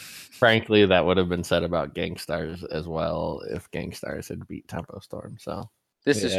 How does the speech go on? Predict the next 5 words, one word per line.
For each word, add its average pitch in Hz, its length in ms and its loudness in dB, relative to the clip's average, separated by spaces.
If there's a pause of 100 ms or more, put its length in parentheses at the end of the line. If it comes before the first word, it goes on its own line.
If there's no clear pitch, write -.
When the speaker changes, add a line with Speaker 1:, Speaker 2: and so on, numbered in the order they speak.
Speaker 2:
true. 95 280 -4
So, 117 560 4
um, 110 440 2
Tempo 113 840 2 (200)
Rogue 156 480 8